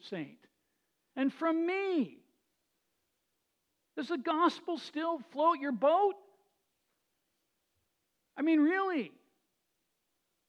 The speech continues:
This is what the gospel does when it's believed. It enables us to return to the common, ordinary events of our lives under the providence of God, but with knowledge that we now know God.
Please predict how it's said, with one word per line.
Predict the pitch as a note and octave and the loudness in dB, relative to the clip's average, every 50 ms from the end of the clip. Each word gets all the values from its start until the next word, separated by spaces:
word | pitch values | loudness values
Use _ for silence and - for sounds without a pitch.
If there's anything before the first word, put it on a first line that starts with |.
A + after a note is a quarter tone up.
| _ _ _ _ _ _ _ | _ _ _ _ _ _ _
This | D#4+ B3+ C4 | -10 -8 -8
is | D#4 | -6
what | C#4 E4+ E4 B3 | -6 -6 -4 -4
the | E4+ | -4
gospel | C4 C4+ D#4+ D#4+ D#4 - - - D#4+ D#4+ | -4 -2 0 0 0 -2 -2 -4 -6 -6
does | B3+ G3+ E4 F4 F#4 F#4 - | 0 2 2 2 2 2 2
when | D4 C#4+ C4 | 2 2 2
it's | B3+ A#3+ - | 2 0 -2
believed. | - A#3+ A3+ G#3 G#3 G3+ F#3 E3+ | -6 -6 -2 -2 -2 -2 -2 -2
It | B3 A#3+ | -2 0
enables | B3+ C4 C#4 D#4 F4 F4 E4 B3 G#3 | 0 0 0 0 0 -2 -2 -2 -2
us | C4 B3+ - - | -2 -4 -4 -4
to | - B3+ | -4 -2
return | A#3+ B3+ B3 - - D4 E4+ F4 E4+ E4 | 0 0 -2 0 0 0 2 2 2 0
to | - C4+ | -2 -2
the | A#3 G#3+ | -4 -4
common, | - - - D4+ E4 F4 F4+ F4+ F4+ E4 C#4+ - | -4 -4 -2 -2 0 0 0 0 0 -2 -2 -2
ordinary | B3+ C4+ D#4 E4+ E4+ D#4+ D4 C#4+ D4 C#4+ C#4 | 0 0 0 2 0 0 2 2 2 2 0
events | A3+ G3 C#4 D4 - - | 0 0 0 0 0 -2
of | C4 A3 | -2 0
our | B3+ B3 | 0 0
lives | A#3+ A#3 A#3 A#3+ C#4 C#4+ - C4+ | 2 2 2 2 2 0 0 -2
under | B3 A3 | -2 -2
the | G#3 A3+ | -2 -2
providence | - - - C#4+ C#4+ D#4 D#4+ E4 D4+ D4 C4+ - B3 | -4 -2 -2 0 2 2 2 2 0 0 0 -2 -4
of | A3+ F3+ E3 | -8 -8 -4
God, | - A#3 A#3+ A3+ G#3 F3+ F3 F3+ G3+ C#4+ D4 B3 - _ _ _ _ _ _ _ _ _ _ _ | -2 -2 -2 0 -2 -2 0 0 0 0 -2 -4 -8 _ _ _ _ _ _ _ _ _ _ _
but | - C4 | -4 -2
with | A#3+ B3 F#3+ | -2 0 2
knowledge | A3+ A3 C4 D#4+ F4 E4+ D#4+ D#4 D4 G3+ | 4 4 4 6 6 4 6 4 2 2
that | B3+ B3+ | 0 -2
we | A3+ C4 C4 B3+ | 0 2 2 4
now | A3 B3 D4 E4+ F4+ F4+ E4 | 4 4 4 4 4 4 6
know | D4 C4+ C#4+ E4 F#4 G4+ A4 G#4+ | 6 6 6 6 6 6 6 6
God. | - A#3+ G#3 F3+ D#3+ D#3+ D#3 E3 A3+ D4 | 6 6 4 4 2 0 0 0 0 -2